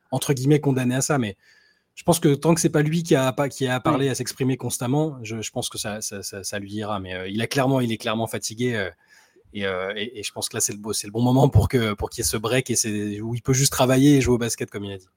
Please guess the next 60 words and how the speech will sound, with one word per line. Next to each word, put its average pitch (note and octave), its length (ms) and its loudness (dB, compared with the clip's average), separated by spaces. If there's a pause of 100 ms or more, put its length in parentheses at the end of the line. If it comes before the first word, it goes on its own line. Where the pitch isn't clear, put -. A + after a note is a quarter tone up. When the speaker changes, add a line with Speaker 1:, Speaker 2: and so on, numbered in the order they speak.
(160)
Speaker 2:
Bah D3+ 180 2
oui, G3 140 6
parce - 140 -12
qu'il F#3 100 6
y F3 60 6
a - 20 -6
du D3+ 80 -2
boulot. F#3 240 0
Moi, F#3 160 2
je C3+ 80 -8
veux D3+ 80 -2
revenir D3+ 300 0
du C#3+ 100 -6
coup D3 140 -12
sur - 120 -8
le C#3+ 60 -4
premier E3 220 -6
match. F#3+ 200 -4
Le D3 60 -6
premier E3 200 -2
match, E3+ 200 -2
il D3+ 40 -6
le D3 100 2
Speaker 1:
Ouais. - 80 -2
Speaker 2:
termine D#3+ 280 4
à D3 80 2
neuf E3 360 0
points, F#3+ 260 2
huit F3+ 200 -2
rebonds, F3 560 0 (120)
cinq D#3+ 380 -6
contres, E3+ 480 -4
trois F#3+ 240 0
passes - 400 -4 (540)
Speaker 1:
Hmm. A2 100 -8 (440)
Speaker 2:
et D#3+ 100 2
trois F#3 220 2
sur E3+ 200 -4
douze D3+ 220 -4
au C#3 60 2
tir, D3 280 -6
dont C#3 160 -4
un E3 120 0
sur E3 200 -8
six E3 220 -10
à D3 60 -4
trois D3 220 -4
points. F#3+ 200 -2 (580)
Sur F#3+ 140 -2
ce - 60 -12
premier G3+ 220 4
match, G#3+ 240 2
lui G#3+ 120 2
d'ailleurs, F#3+ 280 6
son - 140 -4
constat, E3+ 540 2
euh, G#2 120 2
bah, B2 180 0
je A#2+ 80 -10
vais, B2+ 160 -4